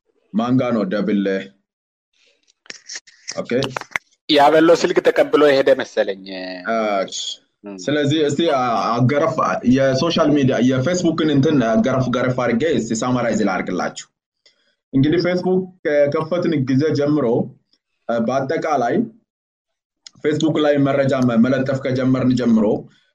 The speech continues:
Speaker 1: በቪዲዮ ልጀምርና የመጀመሪያ ቀን እስከ ዛሬ ስድስት፣ ዛሬ ስድስተኛው ነው። አ፣ እስከ ዛሬ አምስት ነው ያደረግነው፣ አምስት ውይይቶችን ነው። ፖስት ከተደረጉ ቪዲዮዎች ውስጥ የመጀመሪያው ቀን፣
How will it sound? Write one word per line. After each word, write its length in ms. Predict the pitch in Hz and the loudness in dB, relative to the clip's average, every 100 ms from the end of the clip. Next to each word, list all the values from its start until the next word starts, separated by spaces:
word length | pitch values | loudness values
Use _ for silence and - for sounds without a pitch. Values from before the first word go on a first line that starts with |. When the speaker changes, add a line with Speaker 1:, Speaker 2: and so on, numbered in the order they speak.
| _ | _
Speaker 1:
በቪዲዮ 480 | 123 127 135 151 151 165 | -6 -4 -2 -2 -2 -2
ልጀምርና 680 | 156 143 170 165 131 110 110 160 - - _ _ _ _ _ | -2 -2 -2 -2 0 2 2 -2 -8 -16 _ _ _ _ _
የመጀመሪያ 640 | 127 143 160 190 175 147 113 | -2 -2 -2 -2 -2 -2 -2
ቀን 180 | 110 101 - | -2 -4 -6
እስከ 180 | 123 - 131 | -8 -4 -2
ዛሬ 220 | 135 135 127 113 | 0 0 0 -2
ስድስት፣ 440 | 135 117 151 151 - _ 117 | -2 -4 -4 -6 -14 _ -10
ዛሬ 240 | 120 135 147 | -4 -2 -2
ስድስተኛው 600 | 135 131 151 160 151 131 | -2 -2 -2 0 0 0
ነው። 160 | 104 113 - - _ _ _ _ _ - | 2 0 -2 -6 _ _ _ _ _ -4
አ፣ 100 | 117 120 117 117 | -2 0 0 0
እስከ 200 | 110 135 | -2 -2
ዛሬ 200 | 123 127 127 | -2 -2 0
አምስት 340 | 110 127 123 | 2 4 2
ነው 120 | 123 123 | 0 0
ያደረግነው፣ 480 | 131 139 139 170 120 | 0 -2 0 0 0
አምስት 320 | 120 120 - | 2 2 2
ውይይቶችን 560 | 127 123 127 127 127 | 0 0 0 -2 0
ነው። 140 | 131 202 220 - - - - _ _ - _ _ | 0 0 -6 -12 -10 -10 -12 _ _ -20 _ _
ፖስት 240 | 165 170 - | -2 0 -2
ከተደረጉ 560 | 165 160 156 156 156 156 | -2 0 0 0 0 0
ቪዲዮዎች 440 | 143 175 143 139 135 | -2 0 0 -2 -2
ውስጥ 200 | 208 - | -2 -2
የመጀመሪያው 680 | 139 147 160 190 190 170 135 | -2 0 0 0 0 0 0
ቀን፣ 180 | 123 143 | 0 0